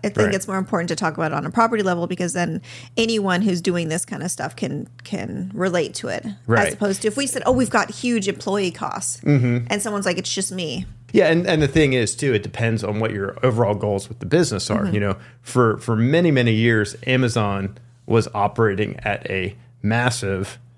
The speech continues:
Speaker 2: deficit, like, not a profitable business for many, many years. I'm sh-, I think they are now, <laughs> but I haven't checked in a long time. But, but their whole thing was growth.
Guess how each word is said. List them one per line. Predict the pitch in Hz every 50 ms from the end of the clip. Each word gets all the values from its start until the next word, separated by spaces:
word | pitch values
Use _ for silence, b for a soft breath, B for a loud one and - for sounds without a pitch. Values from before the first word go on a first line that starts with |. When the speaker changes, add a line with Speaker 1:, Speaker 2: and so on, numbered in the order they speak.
| _ _ _
Speaker 2:
deficit, | _ 131 113 - - 110 - - 95 - - -
like, | 98 95 98 - - - - -
not | 104 104 110 120 131 131 131 120
a |
profitable | 107 - 117 104 95 113 107 95 101 92
business | 98 104 92 98 95 98
for | - - 107 101
many, | 104 113 123 123 123 117
many | 113 113 110 110
years. | 104 104 101 101 104 101 - B B B B B B B -
I'm | 95 98 101 87 -
sh-, | - - - - - - - - -
I | - 120
think | 117 - 175 156 -
they | 120 113
are | 110 107 104 107
now, | 117 107 101 104
<laughs> | -
but | - 101 - - - - - -
I | 117
haven't | 120 120 110 104 98
checked | - - 113 -
in | 107
a | 104
long | 101 104 101
time. | - 117 104 92
But, | 95 110 104 - B B B B B B B B
but | - 135 127
their | 185 226 208
whole | 147 143 139
thing | 135 135 135 131 131
was | 127 123
growth. | 117 127 135 180 - - -